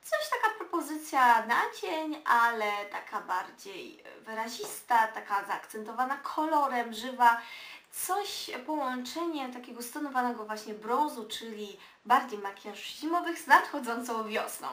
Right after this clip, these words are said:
Tak to, e, ten makijaż mogłabym nazwać nawet przedwiośnie, tak mi się kojarzy. E, jeżeli Wam się podoba, zapraszam do oglądania dalej. No to przejdę już od razu do makijażu oczu. Żeby ten filmik nie trwał po prostu zbyt długo, już nałożyłam podkład, korektor,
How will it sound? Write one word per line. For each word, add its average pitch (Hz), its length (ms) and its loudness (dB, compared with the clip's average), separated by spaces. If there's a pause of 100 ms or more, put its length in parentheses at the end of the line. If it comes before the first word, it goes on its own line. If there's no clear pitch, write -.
(120)
Tak 302 200 4
to, 247 180 0 (360)
e, 214 220 -2
ten 339 160 2
makijaż 294 340 4
mogłabym 247 340 4
nazwać 226 340 -4
nawet 214 240 -8
przedwiośnie, 226 680 -4
tak 208 160 -10
mi 226 80 -8
się 220 120 -6
kojarzy. 214 580 -4 (580)
E, 247 260 2
jeżeli 285 420 -2
Wam 247 200 -2
się 214 140 -10
podoba, 214 460 -4
zapraszam - 520 -10
do 190 60 -8
oglądania 185 480 -10
dalej. - 320 -14 (1300)
No 262 100 -10
to 269 80 -8
przejdę 294 300 -10
już 269 180 -12
od 247 140 -16
razu 247 260 -10
do 220 80 -16
makijażu 214 520 -12
oczu. 330 260 -10 (600)
Żeby 392 200 -8
ten 320 160 -6
filmik 269 280 -10
nie 240 180 -6
trwał 226 180 -10
po 214 140 -16
prostu 214 360 -14
zbyt - 240 -20
długo, 240 300 -10
już 208 140 -14
nałożyłam 214 400 -14
podkład, 247 500 -8
korektor, 226 600 -10